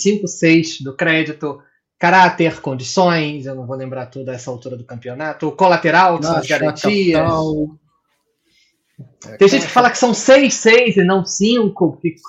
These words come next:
Speaker 1: colocaram
Speaker 2: seis
Speaker 1: mais um outro que
Speaker 2: conglomerado.
Speaker 1: sei lá qual é.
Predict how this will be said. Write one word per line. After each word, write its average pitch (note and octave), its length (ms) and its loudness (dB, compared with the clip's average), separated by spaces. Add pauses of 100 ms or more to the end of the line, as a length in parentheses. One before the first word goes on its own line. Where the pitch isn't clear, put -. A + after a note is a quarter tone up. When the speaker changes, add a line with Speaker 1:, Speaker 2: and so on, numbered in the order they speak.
(300)
Speaker 1:
colocaram E3+ 420 2
Speaker 2:
seis D3+ 60 0
Speaker 1:
mais D#3+ 200 2
um D3+ 120 0
outro D3+ 180 2
que C#3+ 120 -2
Speaker 2:
conglomerado. B2+ 220 -2
Speaker 1:
sei E3+ 160 4
lá D#3+ 240 4
qual D#3 340 2
é. F3 360 4